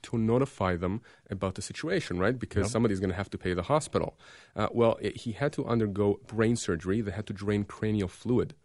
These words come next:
Speaker 1: But in the process, they found out that he had a tumor, an inoperable tumor. Now, the family, of course, is freaking out. They're in constant communication with the insurance adjuster, uh, and, uh, the insurance adjuster is telling them, Listen, we need to get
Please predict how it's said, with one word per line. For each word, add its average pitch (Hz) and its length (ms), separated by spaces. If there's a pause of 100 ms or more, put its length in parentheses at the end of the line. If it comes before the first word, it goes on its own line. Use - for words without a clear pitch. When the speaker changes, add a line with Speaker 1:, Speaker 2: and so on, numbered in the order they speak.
(280)
Speaker 1:
But 107 100
in 135 120
the 143 80
process, - 800 (220)
they 107 100
found 120 340
out 113 140
that 104 100
he 98 100
had 90 180
a 90 60
tumor, - 580
an 104 100
inoperable 107 560
tumor. - 400 (600)
Now, 107 360
the 92 120
family, 117 460
of - 220
course, 98 200
is - 80
freaking 113 400
out. 87 240 (120)
They're 98 180
in 98 80
constant 143 480
communication 101 720
with 95 160
the 95 80
insurance 123 480
adjuster, 92 520 (460)
uh, 92 260
and, 98 320
uh, 95 260 (280)
the 107 80
insurance 165 320
adjuster 104 400
is 92 80
telling 127 300
them, 98 120
Listen, 92 360
we 98 100
need 117 200
to - 100
get 98 400